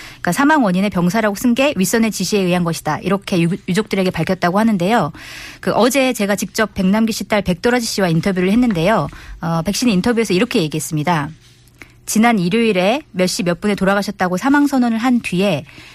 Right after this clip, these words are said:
레지던트 기혁 씨가 '진단서를 발급할 건데 내 이름으로 나가기는 하지만 사망 원인, 병명 등에 대해서는 자-, 나는 권한이 없다.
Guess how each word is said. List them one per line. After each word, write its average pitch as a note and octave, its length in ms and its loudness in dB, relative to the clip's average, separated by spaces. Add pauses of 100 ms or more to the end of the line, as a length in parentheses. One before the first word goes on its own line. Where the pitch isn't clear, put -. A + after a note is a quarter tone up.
(140)
레지던트 A3 400 0
기혁 F3 260 -2
씨가 G#3+ 380 0 (380)
'진단서를 B3+ 600 2
발급할 G3+ 460 -2
건데 E3+ 640 0 (180)
내 A3 140 4
이름으로 A3+ 380 2
나가기는 F3+ 400 0
하지만 A#3 500 0
사망 C#4+ 380 2
원인, G#3 420 0
병명 F#3+ 340 2
등에 G3+ 180 -2
대해서는 F3+ 440 -2
자-, - 160 -4 (240)
나는 F3+ 200 2
권한이 G3 380 2
없다. C#3+ 460 -4